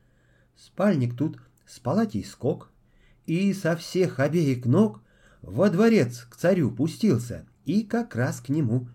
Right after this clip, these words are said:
явился. Стукнул крепко об пол лбом и запел царю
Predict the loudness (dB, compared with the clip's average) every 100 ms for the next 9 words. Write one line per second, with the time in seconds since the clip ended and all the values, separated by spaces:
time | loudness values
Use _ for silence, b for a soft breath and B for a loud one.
0 | -8 -2 -2 -2 -8 -14 -20 -20 _ _
1 | _ _ _ _ -6 -4 0 -2 0 -2
2 | -2 -2 -4 -6 -4 -4 -4 -4 -2 -4
3 | -4 2 4 2 -2 _ -8 -2 0 0
4 | 0 -2 0 0 0 -2 -2 0 0